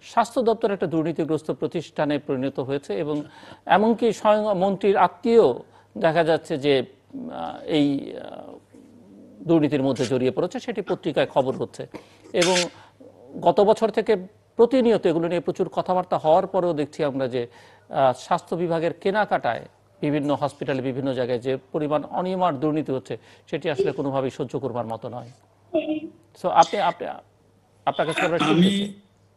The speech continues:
Speaker 2: আমি আসলে জাফরুল্লাহ ভাই যেটা বলেছেন, সেটা নিয়েই continue করতে চাই, কারণ
Speaker 1: যেটা
Speaker 2: ওইসব ওই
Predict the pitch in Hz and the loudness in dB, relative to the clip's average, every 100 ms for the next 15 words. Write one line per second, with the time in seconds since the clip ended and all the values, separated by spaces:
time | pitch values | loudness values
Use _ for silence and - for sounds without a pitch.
0 | - - _ - 139 160 190 185 165 202 | -20 -20 _ -4 0 4 4 2 -2 -4
1 | 202 170 165 151 165 185 190 180 185 180 | -4 -4 -6 -10 -10 -8 -6 -4 -2 -2
2 | 175 180 170 165 165 156 202 147 135 - | -2 -2 -2 0 -2 -2 -6 -6 -8 -18
3 | - _ _ _ - 175 175 190 190 208 | -20 _ _ _ -2 -2 0 0 0 -2
4 | - 180 165 180 180 180 - 156 147 131 | -2 -2 -2 0 2 2 0 -4 -4 -6
5 | 139 117 110 147 151 151 160 - 185 175 | -6 -6 -6 -2 0 2 0 0 -2 0
6 | 185 | 0